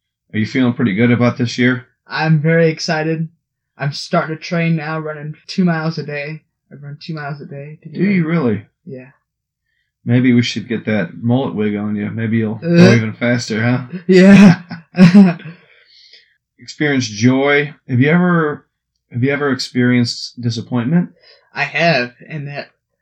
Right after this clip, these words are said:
Speaker 2: that is one thing that I always, even if I do experience disappointment, that I always congratulate the other guy that was, succeeded, because I just wanna know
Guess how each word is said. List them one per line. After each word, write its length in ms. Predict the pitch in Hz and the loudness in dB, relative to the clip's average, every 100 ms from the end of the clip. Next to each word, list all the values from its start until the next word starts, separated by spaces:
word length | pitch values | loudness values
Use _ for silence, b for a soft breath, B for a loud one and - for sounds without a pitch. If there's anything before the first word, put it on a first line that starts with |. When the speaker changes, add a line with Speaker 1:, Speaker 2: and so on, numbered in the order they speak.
| _ _ | _ _
Speaker 2:
that 180 | 165 175 | -2 2
is 440 | 185 175 - - - _ | 4 4 0 -14 -20 _
one 240 | 156 165 170 | -4 -2 0
thing 280 | 175 175 | 0 0
that 140 | 165 151 | 0 -2
I 200 | 143 147 | -4 -8
always, 720 | 131 156 160 160 - - - _ _ _ _ _ - | -6 -4 -4 -4 -8 -12 -16 _ _ _ _ _ -2
even 200 | 202 202 | 2 4
if 100 | 190 | 2
I 120 | 170 | 0
do 380 | 165 180 196 185 _ _ - | 4 4 4 -2 _ _ -20
experience 580 | 170 - 190 185 180 - | -16 -8 -4 -2 -4 -6
disappointment, 640 | 190 - 202 190 196 175 _ | -6 -6 -6 -4 -4 -6 _
that 120 | 139 | -12
I 140 | 143 156 | -6 -2
always 380 | 160 170 160 - - | 0 0 -2 -8 -10
congratulate 760 | 170 156 151 147 160 151 151 - | -6 -4 -6 -6 -6 -8 -12 -14
the 120 | 123 | -12
other 360 | 139 147 147 - | -10 -10 -12 -12
guy 220 | 160 139 | -6 -4
that 120 | 143 117 | -4 -8
was, 160 | 143 - | -10 -12
succeeded, 720 | - 160 175 156 143 131 - - | -10 -10 -8 -8 -8 -12 -14 -16
because 220 | 151 147 | -14 -10
I 120 | 131 | -10
just 240 | 147 147 165 | -10 -10 -10
wanna 160 | 151 | -8
know 360 | 147 151 151 156 | -8 -10 -10 -12